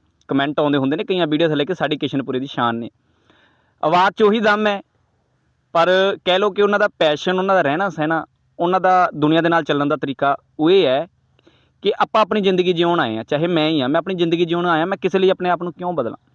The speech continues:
ਜਿੰਨੇ ਮੈਨੂੰ ਦੇਖਣਾ ਇਸ ਹਾਲਾਤਾਂ 'ਚ ਦੇਖੇ, ਇਸ ਤਰ੍ਹਾਂ ਸੁਣੇ, ਇਸ ਤਰ੍ਹਾਂ ਪਸੰਦ ਕਰੇ, ਕਿਉਂਕਿ ਸਵਾਲ ਬਹੁਤ ਵਧੀਆ ਸੀ, ਇਹਨਾਂ ਦੇ ਜਵਾਬ ਵੀ ਵਧੀਆ ਸੀਗੇ ਕਿ ਆਉਣ ਵਾਲੇ ਸਮੇਂ ਦੇ ਵਿੱਚ ਪੀੜ੍ਹੀ ਨੂੰ ਇਹਨਾਂ ਗਾਣਿਆਂ ਬਾਰੇ ਪਤਾ ਲੱਗੂਗਾ। ਹਾਲਾਂਕਿ ਆਪਾਂ ਦੇਖਦੇ ਹਾਂ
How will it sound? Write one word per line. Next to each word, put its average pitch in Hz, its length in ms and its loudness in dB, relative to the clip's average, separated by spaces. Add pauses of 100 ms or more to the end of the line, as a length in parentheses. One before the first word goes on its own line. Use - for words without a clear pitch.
ਜਿੰਨੇ 170 360 0
ਮੈਨੂੰ 196 260 2
ਦੇਖਣਾ 170 380 0
ਇਸ 170 120 -2
ਹਾਲਾਤਾਂ 156 320 0
'ਚ 151 40 0
ਦੇਖੇ, 139 420 -2 (180)
ਇਸ 156 60 0
ਤਰ੍ਹਾਂ 175 200 0
ਸੁਣੇ, 147 360 -2
ਇਸ 123 80 -2
ਤਰ੍ਹਾਂ 156 160 -2
ਪਸੰਦ 131 300 -4
ਕਰੇ, 120 200 -8 (460)
ਕਿਉਂਕਿ 226 440 0 (180)
ਸਵਾਲ 135 300 0
ਬਹੁਤ 160 220 0
ਵਧੀਆ 190 240 0
ਸੀ, 196 120 0
ਇਹਨਾਂ 196 140 2
ਦੇ 185 80 2
ਜਵਾਬ 139 260 2
ਵੀ 143 60 0
ਵਧੀਆ 160 280 0
ਸੀਗੇ 175 300 -4 (560)
ਕਿ 220 340 4 (140)
ਆਉਣ 196 200 2
ਵਾਲੇ 214 140 2
ਸਮੇਂ 185 260 -2
ਦੇ 185 80 2
ਵਿੱਚ 160 200 -2
ਪੀੜ੍ਹੀ 170 260 -2
ਨੂੰ 175 200 0 (420)
ਇਹਨਾਂ 185 160 0
ਗਾਣਿਆਂ 139 320 0
ਬਾਰੇ 123 160 -2
ਪਤਾ 117 220 -8
ਲੱਗੂਗਾ। 117 360 -8
ਹਾਲਾਂਕਿ 139 300 -2
ਆਪਾਂ 156 140 -4
ਦੇਖਦੇ 139 380 0
ਹਾਂ 170 140 -4